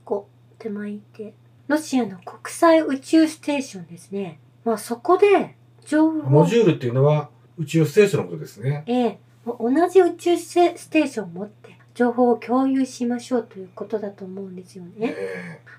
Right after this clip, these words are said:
Speaker 1: まあ、これがあると、どこで紛争が起きたりとか、困ったことが起きているかがわかると思いますし、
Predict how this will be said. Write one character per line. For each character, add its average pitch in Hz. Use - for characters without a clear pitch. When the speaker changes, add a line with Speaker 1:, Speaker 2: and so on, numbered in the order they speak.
Speaker 1:
ま 269
あ、 -
こ -
れ 392
が 427
あ 427
る 370
と、 254
ど 311
こ 427
で 339
紛 294
争 285
が 262
起 -
き -
た 233
り 196
と -
か、 -
困 247
っ 269
た 285
こ 269
と 254
が 220
起 -
き -
て 220
い 214
る 202
か 196
が 185
わ 220
か 262
る 254
と 247
思 214
い 220
ま 220
す -
し、 202